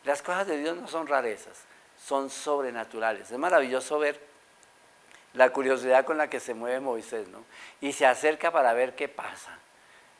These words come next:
Y dice la palabra que desde la zarza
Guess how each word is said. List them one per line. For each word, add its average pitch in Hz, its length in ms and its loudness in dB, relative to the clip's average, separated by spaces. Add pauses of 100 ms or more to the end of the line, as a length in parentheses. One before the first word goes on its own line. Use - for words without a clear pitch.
(160)
Y 131 80 -6
dice 147 280 -2
la 214 180 2
palabra 143 680 4
que 135 220 0
desde 131 340 0
la 123 160 6
zarza 127 560 0